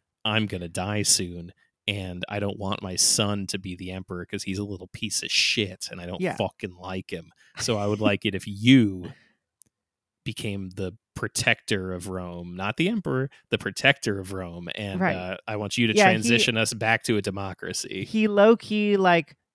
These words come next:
Speaker 2: spent his whole life conquering and was like, "This is actually lame. Uh, I've become a low-key socialist and we should
Speaker 1: Yeah. <laughs>
Speaker 2: give the Rome back to the people,"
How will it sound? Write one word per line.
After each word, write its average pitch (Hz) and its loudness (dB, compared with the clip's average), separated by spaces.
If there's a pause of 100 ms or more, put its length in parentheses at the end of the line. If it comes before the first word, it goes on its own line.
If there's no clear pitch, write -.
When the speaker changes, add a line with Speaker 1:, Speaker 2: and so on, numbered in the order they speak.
(280)
Speaker 2:
spent 196 4
his 202 4
whole 185 6
life 175 2 (960)
conquering 170 2 (240)
and 180 0
was 180 0
like, 180 2
"This 294 0
is 311 4
actually 190 6
lame. 160 -2
Uh, - -8 (540)
I've 214 4
become 208 2
a 180 0
low-key 170 -2 (280)
socialist 175 2
and 170 -2
we 185 0
should 175 0
Speaker 1:
Yeah. 98 4 (160)
<laughs> 147 0
Speaker 2:
give 180 4
the 170 2
Rome 170 2
back 160 2
to 170 -6
the 156 -4
people," 160 -2